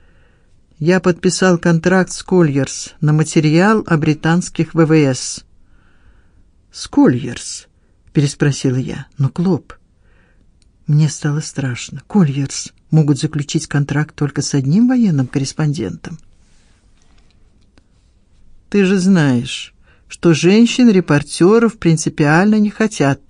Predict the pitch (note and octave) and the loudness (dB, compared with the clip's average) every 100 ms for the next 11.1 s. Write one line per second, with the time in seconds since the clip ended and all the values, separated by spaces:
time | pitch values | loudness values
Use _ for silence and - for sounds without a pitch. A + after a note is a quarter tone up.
0 | - D#3 - D3 C#3 - D3 C3+ C#3+ C3 | -8 -6 0 2 0 0 -2 0 0 -2
1 | - C3 - _ _ _ _ _ _ _ | -6 -8 -10 _ _ _ _ _ _ _
2 | _ - A#2+ G#2+ A#2+ F#3 A#3+ D#3+ C#3 A#2+ | _ -6 -4 -4 -4 -6 -2 0 2 0
3 | B2 A#3 - _ _ _ _ _ _ _ | -2 -4 -6 _ _ _ _ _ _ _
4 | - C#3 C#3+ - D#3 D3+ D#3+ F3 B3+ D4+ | -2 2 2 2 2 2 2 2 2 2
5 | G3 C#3+ C3 D3 D3 C#3 - D3+ C#3+ D#3 | 2 2 2 0 0 -2 -2 -2 0 0
6 | D3+ C3+ C3+ C#3 D3 - _ _ _ _ | 0 0 2 0 -2 -6 _ _ _ _
7 | _ _ _ _ - D3+ E3 B2+ A#2+ _ | _ _ _ _ -6 -2 -2 -2 -8 _
8 | - _ _ _ _ _ - A#2 A2+ B2+ | -20 _ _ _ _ _ -12 -10 -8 -8
9 | - - - - - _ _ _ _ _ | -10 -14 -14 -20 -20 _ _ _ _ _
10 | _ _ F3+ G3+ F#3 G#3+ C#4+ D#4 - C#3+ | _ _ 0 2 2 2 4 2 2 -4